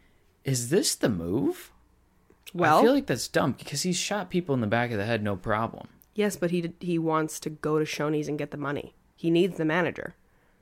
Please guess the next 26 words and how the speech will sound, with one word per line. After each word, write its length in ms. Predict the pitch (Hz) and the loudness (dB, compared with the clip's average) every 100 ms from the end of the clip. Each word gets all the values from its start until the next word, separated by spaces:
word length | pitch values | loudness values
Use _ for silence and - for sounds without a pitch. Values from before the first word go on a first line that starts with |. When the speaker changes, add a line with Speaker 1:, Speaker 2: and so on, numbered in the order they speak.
| - | -16
Speaker 1:
I 120 | 104 | -12
guess 240 | 98 104 | -10 -10
so. 320 | - - 50 143 _ _ _ _ _ _ - | -8 -8 -8 -12 _ _ _ _ _ _ 2
Speaker 2:
When 120 | 202 | 4
he 60 | |
turned 300 | 202 202 294 | 4 4 4
back 200 | 247 208 | 6 4
around, 440 | 190 180 202 185 170 | 4 6 6 6 2
he 120 | 175 | 0
saw 280 | 165 185 247 | 2 4 4
that 200 | 262 - | 2 -2
Paul 400 | - 214 220 196 | 2 4 6 6
now 240 | 165 156 | 4 2
had 120 | 180 165 | 2 0
a 60 | |
gun 500 | 151 - 170 202 185 | -2 0 2 4 4
in 420 | 175 160 160 156 165 | 4 2 2 2 0
his 200 | 160 165 | -2 2
one 240 | 226 269 | 4 4
hand 460 | 185 156 151 156 - | 4 2 2 2 0
and 220 | 160 160 | 0 2
a 60 | 151 | 2
knife 680 | 151 165 208 160 151 - - _ | 2 4 6 4 0 -8 -20 _
in 140 | 175 | 2
the 160 | 170 160 | 4 4
other. 340 | 156 131 76 | 0 -4 -8